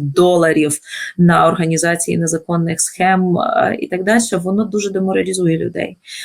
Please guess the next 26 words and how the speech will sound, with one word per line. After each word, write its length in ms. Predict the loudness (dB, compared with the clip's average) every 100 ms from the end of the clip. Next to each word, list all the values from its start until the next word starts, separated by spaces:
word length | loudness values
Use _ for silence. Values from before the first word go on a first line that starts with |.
| -6
І 60 | 2
багато 360 | 4 4 4 2
людей 580 | 2 0 2 2 0 -4 -12 -12 0
просто 760 | 2 4 0 0 2 2 0 -4
навіть 500 | -4 0 2 2 0
не 60 |
те, 100 | 0
що 160 | 0 0
опускають 540 | -2 -2 0 0 0
руки, 400 | -2 -2 0 -2
вони 280 | 0 2 2
стають 340 | 2 0 -2 -2
апатичними, 720 | -6 0 2 2 2 2 2
і 40 |
тут 180 | 0 0
навіть 220 | 2 2
до 80 | 2
них 240 | 2 2
не 80 | 0
можна 260 | 0 0 2
мати 240 | 2 0
претензій, 520 | -4 -4 0 2 0
тому 200 | -2 -4
що 160 | -2 0
людям 320 | 0 2 2
важко. 480 | 4 2 0 -6